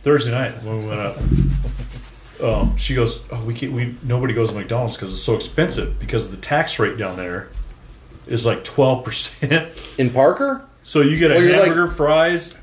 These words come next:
Speaker 1: and a drink. It's twenty-two dollars.
Speaker 2: Yeah.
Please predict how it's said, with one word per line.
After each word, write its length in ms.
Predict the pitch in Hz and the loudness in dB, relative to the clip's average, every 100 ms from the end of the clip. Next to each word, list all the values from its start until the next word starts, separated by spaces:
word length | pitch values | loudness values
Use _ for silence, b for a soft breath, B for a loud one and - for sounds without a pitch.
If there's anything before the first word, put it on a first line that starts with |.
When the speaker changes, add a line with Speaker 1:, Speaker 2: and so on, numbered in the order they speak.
| - | -12
Speaker 1:
and 100 | 135 | -8
a 60 | 120 | -6
drink. 480 | 113 143 180 180 - | -2 -2 -2 -6 -6
It's 200 | 131 - | -6 -6
twenty-two 560 | - 170 175 170 - 156 | -4 0 0 0 0 2
dollars. 420 | 135 131 156 - - | 2 2 -4 -6 -4
Speaker 2:
Yeah. 240 | 131 147 | 2 2